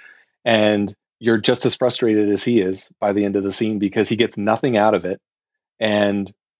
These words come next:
you're just watching this guy just fail at communicating things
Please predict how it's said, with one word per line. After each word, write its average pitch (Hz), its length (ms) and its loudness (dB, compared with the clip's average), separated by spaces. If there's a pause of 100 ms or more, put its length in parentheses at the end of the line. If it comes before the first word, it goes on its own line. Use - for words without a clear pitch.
(460)
you're 113 160 0
just 120 260 -2
watching 110 380 0
this 104 180 -2
guy 104 300 2
just 104 200 -4
fail 98 600 0 (300)
at 110 160 -10
communicating 107 640 -2
things 95 540 -4